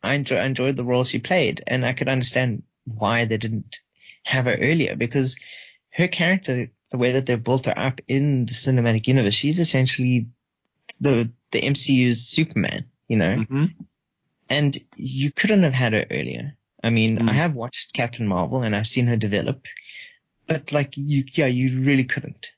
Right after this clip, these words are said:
Speaker 1: Like, she's literally the answer to every single problem, which is
Speaker 2: Mm.
Speaker 1: also where, I mean, if I kind of diverge a little bit back to Justice League, whatever they did to that movie, they rewrote it in such a way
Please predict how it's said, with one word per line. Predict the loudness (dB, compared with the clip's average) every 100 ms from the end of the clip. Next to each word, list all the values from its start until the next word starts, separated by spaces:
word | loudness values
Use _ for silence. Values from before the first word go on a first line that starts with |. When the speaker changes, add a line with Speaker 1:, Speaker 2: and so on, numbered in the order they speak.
| _ -4
Speaker 1:
Like, | -2
she's | 0 0 0
literally | 2 2 2 2
the | 2 2
answer | 2 2 -2
to | -6 -2
every | -2 0 -2 -2 -4 -2
single | 0 2 0
problem, | -2 -2 0 0 -2 -8 -10 -14 -14 -6
which | 0 2
is | 4
Speaker 2:
Mm. | 2
Speaker 1:
also | 2 0
where, | 0 2 2 0 0
I |
mean, | 0 0
if | 2
I | 0 0
kind | -2 -2
of | 0
diverge | 0 2 2 4
a |
little | 2 2
bit | -2 -6 -12 -8 -8 -4
back | -4 -2
to | -2
Justice | -2 -2 -2 -2
League, | -2 -4 -4 -10 -20 -20 -20 _ -2
whatever | 0 2 2
they | 0
did | 2 0 0
to | 0
that | -2 0
movie, | 2 2 2 -2 -6 -10 _ -4
they | -2
rewrote | 2 4 4 2 2
it | 0
in | 0
such | 0 -2 0
a |
way | 2 2 0 -4